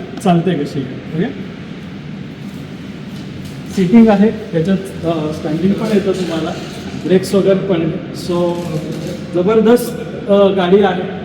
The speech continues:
आणि नक्कीच I think ही तुम्हाला देखील आवडेल. So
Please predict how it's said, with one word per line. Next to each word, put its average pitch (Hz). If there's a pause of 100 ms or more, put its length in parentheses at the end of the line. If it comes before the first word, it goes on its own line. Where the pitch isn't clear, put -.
(280)
आणि 175
नक्कीच 196
I 202
think 190
ही 196
तुम्हाला 175
देखील 175
आवडेल. 151 (4000)
So 226